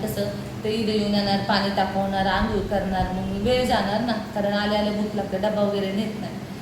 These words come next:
म्हणून म्हटलं, म्हटलं, पंधरा वीस मिनिटं आधी जाते की मी, जेणेकरून त्यांनी फोन केला की लगेच पाणी तापवायला ठेवून मी हिशोबाने आले आणि मग मला लगेच फोन केला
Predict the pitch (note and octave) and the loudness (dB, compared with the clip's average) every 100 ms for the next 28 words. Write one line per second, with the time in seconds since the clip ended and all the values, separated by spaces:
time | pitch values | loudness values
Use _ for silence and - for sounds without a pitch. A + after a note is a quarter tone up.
0 | - A3 B3 B3+ G#3+ A#3+ C4 C4 A3+ G#3+ | -6 0 0 0 0 0 0 -2 -2 0
1 | B3 A#3 A3 A3 A#3 A3 A3+ A#3 A3+ A#3 | 2 2 0 0 0 2 2 2 0 0
2 | A3+ A3+ A3 A3+ A3+ A3 A3 B3+ - - | -2 -2 0 0 0 -2 -2 -2 -4 -8
3 | - - - A#3 G#3+ A#3 A#3 A3+ A3+ A3+ | -10 -10 -4 -2 0 0 2 2 2 0
4 | C4 C4+ - - B3 A3+ A3 G3 G3+ G3+ | 0 0 0 0 0 2 0 0 -2 -2
5 | G3 G3+ G3+ A3+ G#3 G3+ G#3 G#3 G#3+ A3 | -2 -2 -2 0 0 0 -2 0 2 2
6 | E4+ C5 - - - - - G3 G#3+ A3+ | 2 0 -2 -6 -8 -8 -6 -2 2 4
7 | B3 C4 C4+ D#4+ - - B3 A3+ A3 E3+ | 4 4 2 2 0 0 2 4 2 0